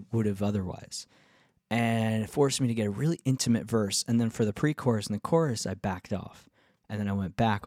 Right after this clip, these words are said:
on the microphone for the verse. And now you always do a version of this, but I did this in a more extreme way to where it would really influence, 'cause usually you're following your singing. In this case,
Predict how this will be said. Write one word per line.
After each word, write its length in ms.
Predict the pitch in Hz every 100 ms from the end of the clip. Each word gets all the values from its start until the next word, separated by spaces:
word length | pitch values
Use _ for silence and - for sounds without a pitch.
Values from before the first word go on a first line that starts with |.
| -
on 220 | 113 107
the 80 | 104
microphone 560 | 101 98 - - 92
for 160 | 92 95
the 80 | 87
verse. 400 | 92 85 - - _ _ - _ -
And 120 | 135
now 80 | 156
you 220 | 165 143
always 360 | - 185 302 143
do 320 | 110 123 127
a 80 | 110
version 400 | 101 117 120 139
of 80 | 139
this, 180 | 151 143
but 160 | 117
I 160 | 110 110
did 240 | 104 139
this 240 | 135 107 107
in 80 |
a 60 | 107
more 240 | 107 113
extreme 500 | 110 - - 110 107
way 380 | 101 101 95 98 -
to 220 | 117 107
where 560 | 107 104 101 101 101 - _ _ -
it 140 | 107
would 180 | 107 101
really 320 | 110 110 107
influence, 480 | - 110 - 113 101
'cause 220 | 123 120
usually 320 | 190 180 143
you're 160 | 123 113
following 600 | - 131 127 127 120 117
your 140 | 104
singing. 480 | - - 117 104 92
In 120 | 101
this 160 | 120 117
case, 340 | - 104 -